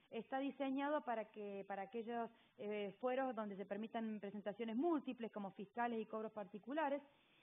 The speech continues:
y tengo un estado que es pendiente, pero es pendiente mío, es pendiente, no que t-, está pendiente en tribunales todavía, ¿sí? Fíjense que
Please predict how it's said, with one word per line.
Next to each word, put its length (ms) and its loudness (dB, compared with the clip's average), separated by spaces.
y 80 -2
tengo 240 0
un 80 2
estado 400 2
que 100 -2
es 120 -4
pendiente, 880 2
pero 140 0
es 60 -2
pendiente 600 2
mío, 380 2
es 100 -4
pendiente, 460 -4
no 140 0
que 140 -4
t-, 340 -10
está 320 -4
pendiente 460 0
en 140 -2
tribunales 580 0
todavía, 520 2
¿sí? 300 0
Fíjense 540 4
que 280 4